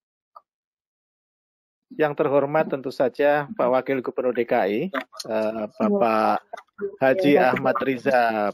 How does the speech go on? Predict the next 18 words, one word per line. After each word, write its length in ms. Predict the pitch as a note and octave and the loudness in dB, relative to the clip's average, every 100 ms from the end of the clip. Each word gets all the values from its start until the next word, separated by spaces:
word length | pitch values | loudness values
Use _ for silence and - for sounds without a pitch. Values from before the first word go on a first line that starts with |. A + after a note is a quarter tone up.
| - | -6
Patria, 480 | - B2+ A#2 C3+ B2+ A#2+ | 0 0 0 2 2 2
M 160 | B2 A#2 | -2 -2
B 160 | A2+ | 0
A, 140 | G#2 A2+ A#3 C#4+ _ _ _ _ _ _ _ _ - - _ - | 2 2 0 -6 _ _ _ _ _ _ _ _ -12 -12 _ -4
eh, 640 | C3 C3 B2+ B2 A#2+ B2+ B2+ _ _ _ - | 0 2 2 0 -2 -4 -10 _ _ _ 0
para 160 | D3 | 2
narasumber, 960 | C#3+ C#3+ C#3 E3+ D3 D#3+ E3 F3 G#3 G3+ _ _ _ _ _ _ _ _ _ _ _ | 2 2 2 -2 2 4 6 4 0 -10 _ _ _ _ _ _ _ _ _ _ _
Pak 240 | D3 C3+ - | 0 0 0
Pramujoko, 1040 | C3+ C3 B2+ B2 B2+ A#2+ C3+ C3+ C3+ C#3+ _ _ | 0 0 -2 -4 -2 -2 0 2 0 -4 _ _
Pramujoko, 1500 | - D#3 D3 C#3+ C#3+ D#3 D#3+ C#3+ B2 D3 C3 B2+ C#3 C#3+ E3 _ _ _ _ - D#3+ _ _ _ _ | 0 4 4 2 -2 0 0 -2 -2 2 2 4 2 2 -2 _ _ _ _ -20 -20 _ _ _ _
rasanya 480 | C3+ C3+ C#3+ C#3 C#3+ | -2 0 0 -2 -2
juga 320 | C#3+ C#3 C3+ - _ | -2 -2 -4 -8 _
pernah 240 | - C#3 C#3 | -8 -4 -2
ketemu 380 | - - C#3+ D#3+ | -4 -4 -4 -2
dan 240 | D#3 C3+ | -2 -4
sering 240 | C3 C#3 D3+ | -4 -4 -4
ketemu, 320 | - C#3+ C#3+ D#3 | -4 -4 -4 -6
tapi 400 | C3+ - D#3 | -6 -6 -10